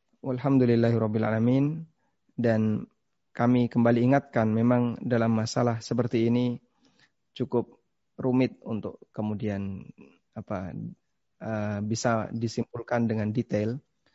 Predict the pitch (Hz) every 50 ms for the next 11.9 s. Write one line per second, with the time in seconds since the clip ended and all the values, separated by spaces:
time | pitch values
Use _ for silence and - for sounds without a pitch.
0 | _ _ _ _ _ _ _ _ _ _ _ - 120 117 120 123 127 123 123 -
1 | _ - - 117 120 120 120 120 113 117 113 110 107 110 117 117 117 113 117 110
2 | - 131 123 113 107 107 110 110 104 110 110 - - 110 113 117 120 120 123 -
3 | - 117 113 107 107 110 107 110 110 110 110 107 - 113 110 110 104 - 107 107
4 | 107 107 107 - - 113 104 95 101 - 120 131 143 165 - _ _ _ _ _
5 | _ _ _ _ _ _ _ _ _ _ - - 110 107 104 104 101 101 101 101
6 | 98 - - _ _ _ _ _ _ _ _ _ _ - - 120 123 - 165 135
7 | 131 135 131 143 147 151 143 - 147 151 160 165 139 135 123 131 - 131 120 127
8 | 123 120 113 120 117 - 160 - 147 123 127 123 123 - 139 123 120 117 110 120
9 | 131 135 143 143 - - - - - 117 113 113 110 104 - 117 107 - 117 117
10 | 110 117 113 101 113 110 - 117 - 123 123 123 - - - 110 104 - - -
11 | - - - 123 117 - - 113 104 104 107 117 120 123 127 131 139